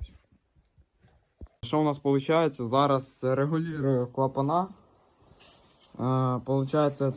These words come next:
це у нас третій циліндр, це другий і перший. Зараз перший, потім третій, а потім другий. І буду регулювати обичними щупами. Зараз це на впуск, а на випуск буде нуль двадцять п'ять.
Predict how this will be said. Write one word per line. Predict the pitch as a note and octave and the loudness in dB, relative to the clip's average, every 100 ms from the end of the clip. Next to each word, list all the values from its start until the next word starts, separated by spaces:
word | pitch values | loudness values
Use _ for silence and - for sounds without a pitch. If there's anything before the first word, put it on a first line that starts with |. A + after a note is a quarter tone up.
| A#3+ - | -6 0
це | D3 | 2
у | |
нас | C#3 C3+ | 4 0
третій | C3+ E3+ F#3 G3 E3 | 2 4 4 2 -4
циліндр, | D#3 D3 D3 C#3 C3+ C3+ | -2 0 2 0 -4 -4
це | B2 | -2
другий | C#3 E3+ E3 C#3+ A#2+ | 0 0 0 -4 -6
і | B2 | -10
перший. | - G#2 - G2+ G2+ - _ _ _ _ _ - | -4 -4 -4 -10 -12 -14 _ _ _ _ _ -8
Зараз | B2 D3 C#3+ | 0 0 0
перший, | C#3 E3 F#3 G#3+ C3 A2 | 0 2 2 0 -4 -4
потім | - C#3+ D3+ C#3 | -2 -2 -2 -2
третій, | C#3+ D3+ G3+ G#3+ A2+ - | 2 2 2 0 -2 -2
а | A2 | -2
потім | C#3+ C#3+ D3 | -2 -2 -2
другий. | B2+ A2 A2+ | 0 0 0
І | |
буду | A2+ C#3+ D3 C#3 C3+ - - - - | -2 2 2 2 0 -8 -12 -2 0
регулювати | C#3+ D3+ D#3 D#3+ D#3 C#3+ C#3+ | 4 4 4 6 6 4 4
обичними | C#3 C#3 D3+ D#3 D3 | 2 2 0 0 0
щупами. | C#3 D3 D#3+ F3+ G3 C3+ - _ - _ _ _ _ _ _ _ _ _ _ - | 0 -2 0 2 2 0 -4 _ -20 _ _ _ _ _ _ _ _ _ _ -4
Зараз | B2+ B2+ C3 | 0 2 0
це | - D3 | 0 2
на | C#3+ | 4
впуск, | C3+ C3+ F3+ G3 G3 - | 2 0 -2 -2 -4 -6
а | A#2 | -2
на | B2 | 2
випуск | C3+ F3 D#3+ C#3+ | 2 0 -4 -6
буде | C3 C3 | -2 0
нуль | A#2 G#2+ A2 C3 C#3+ | 0 -2 -2 0 0
двадцять | C3 B2+ B2+ A#2+ A2 | 0 0 -2 -4 -6
п'ять. | A2+ G2+ | -4 -6